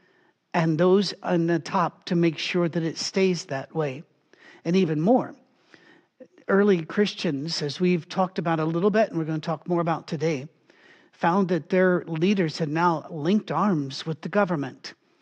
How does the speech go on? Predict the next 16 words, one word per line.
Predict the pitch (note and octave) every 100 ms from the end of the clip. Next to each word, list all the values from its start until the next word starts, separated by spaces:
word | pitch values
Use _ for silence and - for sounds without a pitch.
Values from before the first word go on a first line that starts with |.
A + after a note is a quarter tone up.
| _ _ _ -
and | C#3
therefore | F3 F3 - F3+ F3
they | F3+
were | F#3+ F#3+
an | - F3+ F3+
arm | F3 G3 F#3
of | - G#3 -
the | F#3+
government | E3+ C#3 C#3+ C#3+ F#3 F#3
and | D#3 D#3+ C#3+ - _ _
indistinguishable | G#3 B3+ - - B3+ F#3+ - - - D3+
and | D#3+ D#3+
inseparable | G3+ E3+ - A3 F#3 D3+ A#2 -
from | - F#3 D#3
the | D3+
government. | D#3+ C3+ C3 C3+